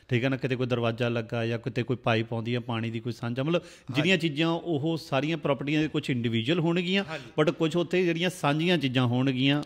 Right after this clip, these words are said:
Speaker 1: ਉਹਨੂੰ, ਅਹ, ਮੈਨੇਜ ਕਰਨ ਦੇ ਲਈ ਇੱਕ ਫੀਸ ਹੁੰਦੀ ਆ,
Speaker 2: ਬਾਡੀ ਕਾਰਪੋਰੇਟ
Speaker 1: ਕਿਉਂਕਿ ਉਹਨੂੰ
Speaker 2: ਫੀਸ।
Speaker 1: ਇੱਕ ਬੰਦੇ ਦੀ ਜ਼ਿੰਮੇਵਾਰੀ ਨਹੀਂ ਆ, ਉਹ, ਕਿਉਂਕਿ ਸਾਰਿਆਂ ਦੀ ਜ਼ਿੰਮੇਵਾਰੀ ਆ।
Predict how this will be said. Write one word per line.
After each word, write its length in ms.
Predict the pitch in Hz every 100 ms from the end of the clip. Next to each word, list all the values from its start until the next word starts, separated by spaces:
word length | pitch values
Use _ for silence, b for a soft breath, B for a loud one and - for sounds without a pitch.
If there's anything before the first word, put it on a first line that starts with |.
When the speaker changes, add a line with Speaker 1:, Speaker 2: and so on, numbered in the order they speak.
| -
Speaker 1:
ਉਹਨੂੰ, 500 | 160 147 156 160 160 -
ਅਹ, 200 | 139 131
ਮੈਨੇਜ 340 | 127 127 127
ਕਰਨ 240 | 123 123 123
ਦੇ 60 |
ਲਈ 120 | 131
ਇੱਕ 140 | 131 131
ਫੀਸ 300 | 123 117 123
ਹੁੰਦੀ 280 | 120 123 147
ਆ, 80 |
Speaker 2:
ਬਾਡੀ 120 | 170 143
ਕਾਰਪੋਰੇਟ 340 | 135 123 113
Speaker 1:
ਕਿਉਂਕਿ 260 | 139 135 160
ਉਹਨੂੰ 160 | 160
Speaker 2:
ਫੀਸ। 100 | 180
Speaker 1:
ਇੱਕ 180 | 151 -
ਬੰਦੇ 240 | 147 147
ਦੀ 100 | 151
ਜ਼ਿੰਮੇਵਾਰੀ 500 | 147 139 139 131 127
ਨਹੀਂ 180 | 131 143
ਆ, 40 | 147
ਉਹ, 480 | 147 151 - 185 -
ਕਿਉਂਕਿ 180 | 131 143
ਸਾਰਿਆਂ 420 | - 117 127 151
ਦੀ 100 | 156
ਜ਼ਿੰਮੇਵਾਰੀ 680 | 131 123 117 107 104 101
ਆ। 120 | 95